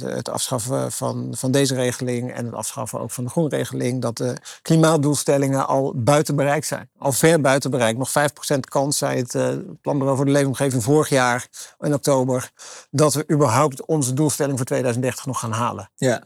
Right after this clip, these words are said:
Speaker 1: Ja.
Speaker 2: Die op zichzelf eigenlijk niet ambitieus genoeg is.
Speaker 1: Nee. Dus ja, we moeten het er wel degelijk over hebben, ja.
Speaker 2: Ja.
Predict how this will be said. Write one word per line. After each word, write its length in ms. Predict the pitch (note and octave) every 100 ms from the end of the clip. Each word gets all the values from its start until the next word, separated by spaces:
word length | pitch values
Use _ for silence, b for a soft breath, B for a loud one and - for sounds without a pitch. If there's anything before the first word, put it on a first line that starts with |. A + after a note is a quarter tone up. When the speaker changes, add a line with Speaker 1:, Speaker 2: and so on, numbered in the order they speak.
| _
Speaker 1:
Ja. 240 | C#3 A2 - _ _
Speaker 2:
Die 140 | B2+
op 80 | B2+
zichzelf 380 | - B2+ C3 B2+
eigenlijk 340 | B2 B2+ A#2
niet 100 | B2
ambitieus 320 | A2 A2 A2+ A2+
genoeg 220 | C3 A#2
is. 240 | - - _ -
Speaker 1:
Nee. 240 | E3+ - _ B B B B B
Dus 240 | - E3 C3
ja, 280 | D3+ D#3 D3
we 60 |
moeten 160 | D3 D#3
het 80 | C3+
er 60 | C#3
wel 120 | C3
degelijk 320 | D3 C#3 C#3+
over 220 | C3+ A#2+
hebben, 220 | B2 A2
ja. 200 | A#2 G#2 - _
Speaker 2:
Ja. 200 | B2+ A2